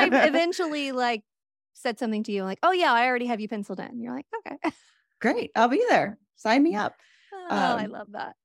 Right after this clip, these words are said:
Speaker 1: I love that.
Speaker 2: Yes.
Speaker 1: And one of the reasons I was so confident about this being a great experience for you is because of where you are in your career. You're in an organization where you're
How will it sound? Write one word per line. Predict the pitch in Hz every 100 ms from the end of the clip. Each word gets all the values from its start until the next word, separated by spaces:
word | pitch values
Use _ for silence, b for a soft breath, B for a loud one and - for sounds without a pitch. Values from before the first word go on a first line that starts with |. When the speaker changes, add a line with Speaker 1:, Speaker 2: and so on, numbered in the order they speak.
| -
Speaker 1:
I | 240
love | - - 202
that. | - -
Speaker 2:
Yes. | - - b b _
Speaker 1:
And | 262 262
one | 320
of | 349
the |
reasons | 269 254 233 214 202 -
I | 196 196
was | 190 180
so | - - 240 226 226 226 220 - _ _ _
confident | - 202 185 202 190 185 208
about | 185 180 180 180 -
this | 196 185
being | - 185 185
a |
great | 180 185
experience | 180 - 196 185 185 -
for | -
you | 190 190 185 190
is | - 202
because | 220 - - 349 277 226
of | 202 -
where | 262
you | 285 247 247
are | 214 208
in | 202 196
your | 190 196
career. | - 202 180 202 180 - -
You're | 196 220 240 240
in | - 214 214
an | 196
organization | 208 240 254 247 202 190 - 190 185 185 196
where | 190
you're | 185 180 180 180 185